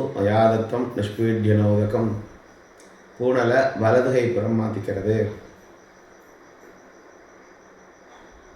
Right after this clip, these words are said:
சவ்யைனாஹா. கையில இருக்கிற பவித்திரம், தட்டுல இருக்கிற கூர்ச்சத்தை முடிச்சு அவுத்து போட்டுறணும். பவித்ரம்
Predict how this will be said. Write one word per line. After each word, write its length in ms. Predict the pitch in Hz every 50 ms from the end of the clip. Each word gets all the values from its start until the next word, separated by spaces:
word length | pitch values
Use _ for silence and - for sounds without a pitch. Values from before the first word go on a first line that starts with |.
| - - - - - - - - - - - - - - - - - - - - - - - - - - - - - -
சவ்யைனாஹா. 1040 | - 107 98 104 107 107 110 110 107 107 107 104 104 104 104 104 104 104 107 110 113 113 104 - - - - - - - - - - - - - - - - - - - - - - - - - - - - - - - - - - - - - - - - - -
கையில 280 | 117 123 127 123 123
இருக்கிற 240 | 117 110 - 104 104
பவித்திரம், 500 | 104 104 104 113 113 - 120 117 127 123 110
தட்டுல 260 | 101 - 117 113 110
இருக்கிற 220 | - - 113 107 104
கூர்ச்சத்தை 640 | - 120 123 120 120 - 110 - - 123 117 117
முடிச்சு 280 | 110 110 113 113 - 110
அவுத்து 200 | 107 104 104 104 -
போட்டுறணும். 420 | 101 101 101 101 101 101 101 - - - - - - - - - - - - - - - - - - -
பவித்ரம் 480 | 104 117 135 - - 123 123 127 123